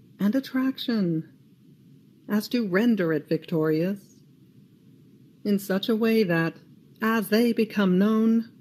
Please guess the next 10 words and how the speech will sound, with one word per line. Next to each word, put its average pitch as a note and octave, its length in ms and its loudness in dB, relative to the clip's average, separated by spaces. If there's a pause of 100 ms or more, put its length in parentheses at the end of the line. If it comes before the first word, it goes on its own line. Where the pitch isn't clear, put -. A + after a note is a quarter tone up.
(600)
they D#3+ 200 2
shall F3+ 360 0
wage E3+ 460 0
a F3 100 0
sweet G#3 480 0
battle F#3 480 2
against F#3 480 0
the E3+ 100 -4
human E3+ 420 -2
will, F3+ 380 -2